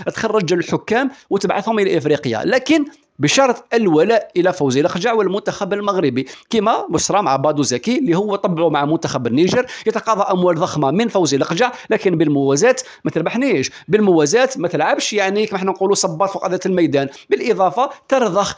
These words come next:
الاتحاديه النيجيريه لكره القدم بكل اوامر فوزي لقجع، وشفنا يعني مؤخرا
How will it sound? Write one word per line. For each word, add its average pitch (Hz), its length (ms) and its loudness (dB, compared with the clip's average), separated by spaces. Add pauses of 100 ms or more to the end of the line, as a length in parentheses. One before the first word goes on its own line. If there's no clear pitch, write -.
(120)
الاتحاديه 180 580 0
النيجيريه 151 320 2
لكره 131 220 -2
القدم 226 400 0 (260)
بكل 269 440 0
اوامر 202 380 2
فوزي 147 280 0
لقجع، 190 340 0
وشفنا 202 440 0
يعني 160 180 2
مؤخرا 185 540 0